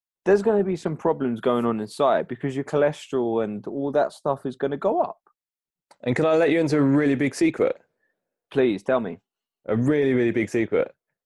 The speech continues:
Speaker 2: Most people that make these healthy snacks or these healthy desserts or whatever they are, don't actually enjoy 'em compared to the unhealthy version. They
Speaker 1: Oh,
Speaker 2: don't enjoy it as
Speaker 1: hundred percent.
Speaker 2: much.
Speaker 1: Hundred percent.
Speaker 2: Like, they don't. And
Speaker 1: No,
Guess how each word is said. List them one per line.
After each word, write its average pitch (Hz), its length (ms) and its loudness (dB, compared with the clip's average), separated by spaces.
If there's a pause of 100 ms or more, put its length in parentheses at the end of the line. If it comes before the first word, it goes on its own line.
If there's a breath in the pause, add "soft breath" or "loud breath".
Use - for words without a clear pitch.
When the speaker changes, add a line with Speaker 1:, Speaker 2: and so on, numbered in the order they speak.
(200)
Speaker 2:
Most 143 440 2
people 143 440 2
that 104 160 2
make 107 300 0
these 147 200 0
healthy 123 360 0
snacks - 760 -6 (1400)
or 107 160 2
these 98 220 0
healthy 113 340 -2
desserts 113 560 0
or 98 40 -2
whatever 101 240 0
they 120 100 2
are, 110 260 0 (720)
don't 104 180 0
actually 92 340 -2
enjoy 92 340 0
'em 92 140 -4 (160)
compared 92 640 -4
to 87 340 -2 (540)
the 101 100 0
unhealthy 90 520 -2
version. 90 400 -2 (340)
They 139 100 6
Speaker 1:
Oh, 127 60 8
Speaker 2:
don't 156 160 4
enjoy 160 180 0
it 165 80 0
as 160 80 2
Speaker 1:
hundred - 20 -6
percent. - 60 -16
Speaker 2:
much. - 380 -6
Speaker 1:
Hundred 170 280 -4
percent. - 240 -4 (600)
Speaker 2:
Like, - 460 -2
they 120 120 -4
don't. 110 300 -2 (420)
And 104 240 0
Speaker 1:
No, 104 140 0